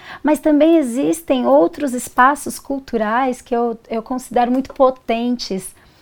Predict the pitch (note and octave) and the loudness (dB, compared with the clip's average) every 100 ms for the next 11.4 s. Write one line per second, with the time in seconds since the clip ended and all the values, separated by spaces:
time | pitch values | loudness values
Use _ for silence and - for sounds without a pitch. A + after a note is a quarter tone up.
0 | _ _ _ - A#3 A#3 A#3 A#3 A3+ A3 | _ _ _ -6 -2 0 0 -2 -4 -6
1 | _ _ - G#3+ G#3+ G#3 G3+ F#3+ - _ | _ _ -4 0 0 0 -2 -6 -20 _
2 | _ _ _ _ A#3+ A#3 A#3+ A3 G#3+ B3 | _ _ _ _ -2 0 0 0 0 -2
3 | A3 G#3+ A#3 A#3+ - F#3+ F#3+ G3 F#3+ F#3+ | -2 -2 -4 -8 -6 -4 -2 0 -2 -2
4 | F#3 F3+ E3 - _ _ _ F3 F3 F3+ | -2 -4 -8 -16 _ _ _ -6 -4 -2
5 | F3+ F3+ F3 - F#3 F3+ F3 F3 - - | -4 -6 -8 -10 -8 -6 -8 -10 -10 -2
6 | F#3+ B3 D4+ A3 A3 A3 F3+ F3+ G3+ G3+ | 0 -2 -4 -6 -6 -6 -6 -4 -2 -2
7 | E3+ E3 F3 F3 F3 D#3+ - - _ - | -6 -6 -6 -6 -6 -8 -10 -16 _ -20
8 | - - - G3+ G3+ G3+ G3+ G3 - A#3 | -20 -20 -6 -2 0 -2 -4 -8 -6 -4
9 | A#3+ B3+ B3 B3+ C4 C4 C4 B3+ B3+ B3 | 0 0 2 2 2 2 4 4 4 2
10 | A3+ G3+ C4+ C4+ - B3 A3+ G#3+ A#3+ C#4 | -2 -2 -4 -2 0 2 2 0 0 0
11 | G3+ G3 - - | 0 0 -2 -8